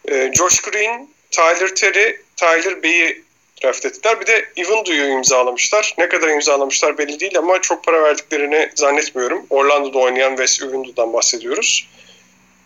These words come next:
Ee, giden Delon Wright gitti Detroit'e. Barre'yi imza alacaklar. Şu anda free agent ama imza alacaklar. Onun dışında çok, e, bahsedilmesi gerekecek kadar önemli bir oyuncu yok.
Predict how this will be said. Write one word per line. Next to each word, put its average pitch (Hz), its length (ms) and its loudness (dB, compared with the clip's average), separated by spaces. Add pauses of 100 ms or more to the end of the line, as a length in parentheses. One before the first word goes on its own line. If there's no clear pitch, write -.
(220)
Ee, 135 240 0
giden 117 420 2 (160)
Delon 196 300 4
Wright 202 240 4
gitti 143 260 -8
Detroit'e. 139 680 -2 (1500)
Barre'yi 185 680 4
imza 151 260 2
alacaklar. 147 540 2
Şu - 180 2
anda 151 140 0
free 156 320 -4
agent - 280 -4
ama 135 200 2
imza 135 300 2
alacaklar. 123 640 -2 (500)
Onun 180 260 2
dışında 180 260 2
çok, - 320 -4
e, - 280 -2
bahsedilmesi 151 540 0
gerekecek 127 540 -2
kadar 127 220 2
önemli 120 420 0
bir 123 60 -2
oyuncu 120 460 -2
yok. - 320 -4